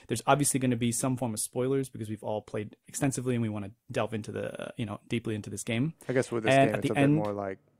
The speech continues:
Speaker 2: gameplay spoilers
Speaker 1: Y-,
Speaker 2: than anything
Speaker 1: yeah,
Speaker 2: else, but
Speaker 1: exactly. It's, there's lore, but it's not as much important in this. Um, and at the end, we'll each give a verdict.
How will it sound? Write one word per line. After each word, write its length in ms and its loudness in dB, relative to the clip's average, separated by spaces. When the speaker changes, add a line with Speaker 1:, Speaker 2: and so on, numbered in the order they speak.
Speaker 2:
gameplay 440 -2
spoilers 520 0
Speaker 1:
Y-, 100 8
Speaker 2:
than 140 -2
anything 200 4
Speaker 1:
yeah, 220 12
Speaker 2:
else, 40 6
but 80 6
Speaker 1:
exactly. 440 4
It's, 340 -2
there's 240 6
lore, 300 12
but 160 6
it's 160 2
not 160 6
as 120 2
much 360 -2
important 520 -4
in 100 -4
this. 280 -6
Um, 400 4
and 100 6
at 140 6
the 100 4
end, 120 2
we'll 120 -2
each 160 0
give 140 -4
a 40 -4
verdict. 600 2